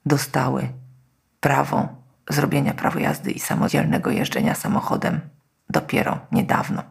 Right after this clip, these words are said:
Bardzo gorąco polecam obejrzeć ten dokument. I trzecia część, dzisiaj taka nietypowa, to pomyślałam sobie, że czasami brakuje nam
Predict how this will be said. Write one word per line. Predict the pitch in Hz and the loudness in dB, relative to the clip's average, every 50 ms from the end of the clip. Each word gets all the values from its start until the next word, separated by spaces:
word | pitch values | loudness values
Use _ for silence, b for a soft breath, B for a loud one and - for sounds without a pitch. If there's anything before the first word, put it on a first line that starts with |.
| _ _ _ _ _ | _ _ _ _ _
Bardzo | - 147 160 151 - - - 170 170 180 - | 0 2 2 2 2 0 -4 -8 -10 -4 0
gorąco | - 156 147 151 147 143 147 - - B B B B B B B B B B B B B B B B B B _ | 2 2 2 2 0 -2 -2 -2 -4 B B B B B B B B B B B B B B B B B B _
polecam | - - 185 190 185 175 170 175 - 160 147 143 - - - | 4 6 8 8 8 6 4 4 2 2 2 2 0 0 0
obejrzeć | 147 151 147 143 131 127 127 113 - | 2 4 4 4 4 2 0 -2 -2
ten | - 139 143 135 | 0 2 2 2
dokument. | 147 139 - 147 143 139 151 202 214 - - - - _ _ _ _ - | 2 2 2 4 4 6 6 6 4 4 0 -8 -20 _ _ _ _ 0
I | 185 175 | 0 0
trzecia | - - - 269 277 - - - 165 143 190 202 - - - | 2 4 4 4 4 4 4 2 2 2 0 -2 -6 -8 0
część, | - 175 160 - 160 160 | 2 2 4 4 2 0
dzisiaj | 170 185 - 208 185 | -2 -2 -2 0 0
taka | - 190 - 180 | 0 2 2 2
nietypowa, | 175 170 175 - 170 - - 175 151 131 139 143 180 190 | 2 2 2 0 0 4 4 4 4 4 4 4 2 2
to | - - 185 | 2 0 0
pomyślałam | 185 185 180 185 185 - - 240 240 226 | 2 2 2 2 4 6 6 6 6 6
sobie, | 226 - 226 190 208 202 | 4 0 0 2 2 2
że | 185 185 - | 0 0 0
czasami | - 190 - - - 202 190 190 190 180 | 0 0 2 2 4 4 6 6 4 4
brakuje | 170 180 170 - - 170 160 156 151 | 4 2 0 2 2 2 2 4 2
nam | 143 143 139 139 139 - 196 | 2 2 2 2 0 -2 -4